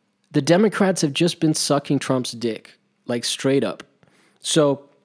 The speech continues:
it's actually terrifying that we live in a world where the same way that Obama consolidated wealth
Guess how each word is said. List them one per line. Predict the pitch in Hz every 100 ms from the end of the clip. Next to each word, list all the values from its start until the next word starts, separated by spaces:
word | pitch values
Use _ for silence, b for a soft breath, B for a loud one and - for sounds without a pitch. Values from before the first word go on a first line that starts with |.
| _ _ _ _ _ - - _ _ _ -
it's | 160
actually | 185 226 - 190
terrifying | - 196 202 - 135 131 127 113
that | 139 -
we | 147
live | 165
in | 160 151
a |
world | 139 143 151 120 120 - _ b b b b b b
where | 143 147
the | 135 - 147
same | - 156 170
way | 170 156 156
that | 156 139
Obama | - 143 127 120 120 139 185 175 _ _ _ _ _ _ _ _ _ _
consolidated | - 143 - 135 135 139 143 131 123
wealth | 120 120 120